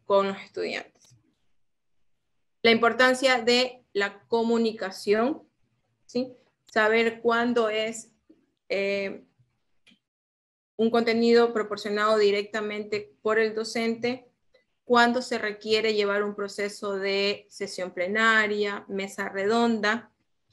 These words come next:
Hoy en día es muy importante que haya esa participación y esa construcción de conocimiento por parte también de los estudiantes. Y a la vez que se puedan comunicar no solo con el docente, sino también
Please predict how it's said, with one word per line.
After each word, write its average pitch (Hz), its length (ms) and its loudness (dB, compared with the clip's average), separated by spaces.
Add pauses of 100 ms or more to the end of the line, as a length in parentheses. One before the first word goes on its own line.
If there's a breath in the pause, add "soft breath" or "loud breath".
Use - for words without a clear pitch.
(180)
Hoy 247 220 2
en 247 140 0
día 247 200 0
es 226 80 -4
muy 233 440 0
importante 226 680 -2
que 214 100 0
haya 214 240 0 (100)
esa 214 280 -6
participación 202 1200 -6 (460 loud breath)
y 208 200 0
esa 233 260 -4
construcción 220 640 -4
de 226 120 0
conocimiento 208 840 -4
por 180 160 -4
parte 190 320 -4
también 185 340 -8
de 185 80 -6
los 185 180 -4
estudiantes. - 840 -12 (500)
Y 254 100 0
a 285 40 4
la 302 140 2
vez 302 180 -2
que 277 400 -2
se - 140 -10
puedan 214 340 -4
comunicar 240 600 -2
no 202 100 -6
solo 208 320 -2
con 233 100 -4
el 247 80 -2
docente, 294 400 -6
sino 214 280 -6
también 202 460 -2